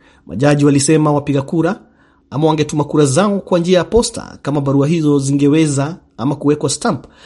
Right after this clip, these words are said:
za kuonyesha zifike siku ya uchaguzi na kupokelewa leo Jumatatu kwa ajili ya kuhesabiwa. Tangazo la mshindi wa kinyang'anyiro cha urais kwenye uchaguzi wa awali halitakuwa na mashiko.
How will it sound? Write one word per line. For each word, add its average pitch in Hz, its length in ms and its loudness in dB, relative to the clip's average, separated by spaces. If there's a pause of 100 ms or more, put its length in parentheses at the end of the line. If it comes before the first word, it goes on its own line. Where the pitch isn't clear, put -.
(260)
za - 80 -20
kuonyesha 147 440 0
zifike 139 360 -2
siku 208 500 -2
ya 185 100 2
uchaguzi 165 600 -2 (320)
na 131 80 -6
kupokelewa 139 640 0
leo 131 160 0
Jumatatu 123 600 -4
kwa - 220 -4
ajili 123 380 -2
ya 101 80 -6
kuhesabiwa. 107 640 -6 (840)
Tangazo 156 320 4
la 147 100 4
mshindi 156 640 -2
wa 139 140 0
kinyang'anyiro 139 520 0
cha 139 180 -8
urais 151 380 -2
kwenye 135 220 -2
uchaguzi 139 440 -2
wa 135 140 -4
awali 175 440 0 (360)
halitakuwa 180 800 2
na 117 340 -2
mashiko. 107 760 -6